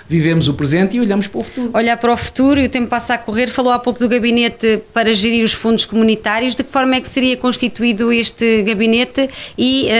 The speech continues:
Speaker 2: hum, que projetos é que tem em mente o Mais M P M? Naturalmente já terá algumas ideias. De que forma concreta é que a Marinha Grande poderá aproveitar alguns dos fundos desta bazuca?
Speaker 1: Ah, são tantos o dinheiro que diz que aí vem, não é? Eu espero que ele chegue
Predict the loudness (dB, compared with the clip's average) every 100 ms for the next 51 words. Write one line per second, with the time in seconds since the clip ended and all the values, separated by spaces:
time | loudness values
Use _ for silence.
0 | 2 2 2 0 -2 -4 0 0 -2 -2
1 | -4 -4 -6 -2 0 2 2 2 2 0
2 | 0 -2 2 2 2 0 -2 0 0 2
3 | 0 0 2 2 2 -2 0 0 2 2
4 | 2 0 0 0 -2 -4 0 0 0 -4
5 | -12 -10 -2 -2 0 -2 -2 -2 0 2
6 | 2 2 2 0 -2 0 0 -2 -2 0
7 | 0 0 -2 0 0 2 0 0 -2 0
8 | 0 0 -2 -2 -2 -2 -2 -4 -8 -18
9 | -10 -2 -2 -2 -8 -14 -16 -6 -2 -2
10 | 0 2 2 0 0 0 0 0 -4 0
11 | -2 0 -2 -2 -2 -2 -2 -2 -2 -2
12 | -4 -2 -2 -2 0 2 2 2 0